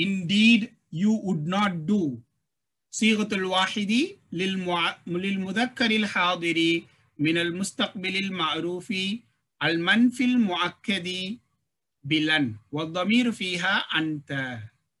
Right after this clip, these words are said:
லன் தஃப்அல, நீங்கள் இரு ஆண்கள் செய்ய மாட்டீர்கள். நிச்சயமாக, indeed, you too would not do. சீகத்துல்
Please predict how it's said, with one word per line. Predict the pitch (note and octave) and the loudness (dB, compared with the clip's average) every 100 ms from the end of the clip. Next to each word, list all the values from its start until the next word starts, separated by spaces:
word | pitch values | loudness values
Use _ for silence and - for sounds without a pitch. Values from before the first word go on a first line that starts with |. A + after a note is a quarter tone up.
| _ _ _ D3 | _ _ _ -4
லன் | F3+ A3 G#3+ | 2 2 0
தஃப்அல, | A3+ A3+ F#3+ F3 E3+ E3+ D#3+ C3+ B2+ C3+ | -4 0 0 2 2 0 0 -4 -6 -2
நீங்கள் | D#3+ F#3+ G3+ G#3+ G#3 F3+ | 0 0 -2 -2 -2 -2
இரு | F#3 F3 | 0 2
ஆண்கள் | E3 E3 E3 E3+ E3+ - _ _ - - | 2 0 -2 -4 -6 -10 _ _ -14 -10
செய்ய | F3 E3+ F3 E3+ | -2 -2 0 -2
மாட்டீர்கள். | D#3 C#3+ C#3 C#3+ C#3+ C#3+ D3 D#3+ D3 B2 G#2+ G#2+ _ _ _ _ _ _ _ _ - | -4 -6 -4 -4 -4 -6 -6 -4 -4 -6 -10 -16 _ _ _ _ _ _ _ _ -8
நிச்சயமாக, | F3 F3+ E3+ C#3+ C3+ C3 C3+ B2+ A#2+ C#3+ | -6 -4 -4 -2 -2 -4 -6 -8 -4 -2
indeed, | D#3 D3+ F3+ G#3+ B3 - _ - | -2 0 2 2 0 -4 _ -6
you | F3 F#3 F3+ | -4 -4 -2
too | A#3 B3+ E4 - _ _ _ _ _ | 0 0 0 -6 _ _ _ _ _
would | E3+ D#3+ G#3 | -4 -2 0
not | F#3+ F3+ D3+ D3 | 0 0 -2 -2
do. | E3+ D3+ B2 A2 G#2+ _ _ _ _ _ _ _ _ _ _ _ _ _ _ _ _ _ - | 0 0 -2 -8 -18 _ _ _ _ _ _ _ _ _ _ _ _ _ _ _ _ _ -6
சீகத்துல் | G#3 G3+ G3 F#3+ F3 | 0 0 0 -6 -6